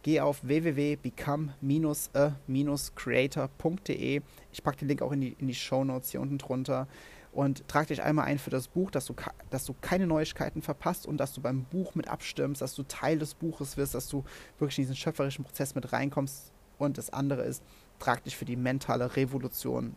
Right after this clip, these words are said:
beziehungsweise Evolution ein. Das siehst du dann, wenn du den Titel siehst. Und ich freue mich einfach mega drauf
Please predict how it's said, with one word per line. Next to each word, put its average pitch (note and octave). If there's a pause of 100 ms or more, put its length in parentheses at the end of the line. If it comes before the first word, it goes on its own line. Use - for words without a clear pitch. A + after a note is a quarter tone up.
beziehungsweise A#2
Evolution A#2+
ein. D2+ (340)
Das A#2+
siehst D#3
du D3
dann, C3+
wenn C3+
du C3+
den C3
Titel D3+
siehst. C3+ (460)
Und B2+
ich A#2+
freue C3
mich A2+
einfach A#2+
mega B2
drauf -